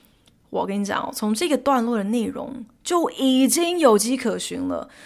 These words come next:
哈利波特他骨子里潜在着那一些不安分的因子已经开始蠢动咯。他已经做出了很多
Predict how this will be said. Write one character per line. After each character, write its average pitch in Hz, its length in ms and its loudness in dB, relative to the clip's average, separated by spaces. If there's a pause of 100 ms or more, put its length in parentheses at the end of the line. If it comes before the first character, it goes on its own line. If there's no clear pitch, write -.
(160)
哈 330 220 6
利 339 100 4
波 302 220 2
特 311 100 4
他 285 180 4
骨 247 300 2
子 202 100 -2
里 240 140 2
潜 220 340 4
在 277 240 8
着 240 120 4
那 262 120 6
一 262 80 4
些 254 220 4
不 247 220 2
安 254 320 6
分 254 200 2
的 202 120 0
因 240 320 2
子 208 220 -2
已 185 200 -8
经 214 180 0
开 220 280 0
始 220 200 -2
蠢 170 300 -8
动 202 260 0
咯。 180 220 0 (420)
他 320 160 4
已 285 80 4
经 247 200 4
做 269 200 2
出 247 200 -2
了 226 80 2
很 208 260 0
多 247 380 8